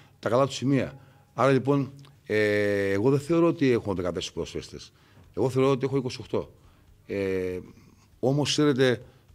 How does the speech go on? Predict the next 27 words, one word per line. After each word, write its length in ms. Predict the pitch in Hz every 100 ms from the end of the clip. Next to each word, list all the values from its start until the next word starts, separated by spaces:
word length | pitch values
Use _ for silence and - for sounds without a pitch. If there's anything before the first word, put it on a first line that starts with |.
| _ - - _
υπάρχουν 480 | - 117 - 160 131
και 60 | 117
παιδιά 160 | 107
τα 80 | 139
οποία 180 | 135 151
πηγαίνουν 320 | 147 156 156
πολύ 140 | 151 151
καλά. 280 | 76 104 - _ _ - _ - _ - _ _ _ _ _ _ _ _ _ _ _ _ _ _ _
Ξεκίνησαν, 760 | - - 107 143 156 - 170 170 - _ - - _ _ _ _ _ -
είναι 200 | 165 165
δύσκολο 300 | 170 175 160
να 100 | 156
βγουν. 280 | 151 107 - - _
Για 240 | 90 110
να 140 | 110 101
βγουν 220 | 101 160
από 160 | 131
αυτήν 160 | 107 -
την 120 | 101
ομάδα, 400 | 85 82 101 160 - - _ _
θα 120 | -
πρέπει 240 | 95 151 131
κάποιοι 200 | 165 -
άλλοι 100 | 165
να 80 | 160
πάνε 140 | 156
καλύτερα. 360 | 147 139 98 67